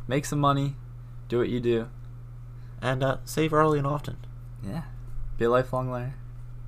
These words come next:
Speaker 2: But that's about all we have for this tip on
Speaker 1: Tuesday.
Speaker 2: Tuesday.
Speaker 1: <laughs>
Speaker 2: So, go check us out on Instagram, Twitter, YouTube.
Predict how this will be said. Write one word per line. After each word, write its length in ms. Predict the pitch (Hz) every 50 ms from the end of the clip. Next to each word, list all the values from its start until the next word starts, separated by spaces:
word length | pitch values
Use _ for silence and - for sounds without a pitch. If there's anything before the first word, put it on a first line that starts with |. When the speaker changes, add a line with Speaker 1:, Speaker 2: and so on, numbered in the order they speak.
| - - -
Speaker 2:
But 300 | - 135 131 - - -
that's 220 | - 170 190 180 -
about 220 | 156 151 147 143
all 340 | 135 127 127 123 120 - - - -
we 140 | - 117 110
have 260 | 104 107 101 98 -
for 100 | - 104
this 220 | 98 98 92 -
tip 240 | - - 110 90 - - - - - - - - - - - - - - - - - - 92 92
on 220 | 95 101 101 113
Speaker 1:
Tuesday. 400 | 131 - 98 92 80 - 71 71
Speaker 2:
Tuesday. 360 | - 151 143 175 151 139 - -
Speaker 1:
<laughs> 40 | - - - - - - - - - - - - - - -
Speaker 2:
So, 400 | - - 123 120 120 120 - - - - - - -
go 140 | - 165
check 260 | 175 - - 180 170 -
us 140 | 160 -
out 240 | 147 123 127 127 - -
on 200 | - 98 98 -
Instagram, 520 | - 120 - - - 131 127 127 127 123 - - - - - - - - -
Twitter, 420 | - 120 123 123 120 127 127 120 - -
YouTube. 460 | 110 113 117 - - 131 127 120 131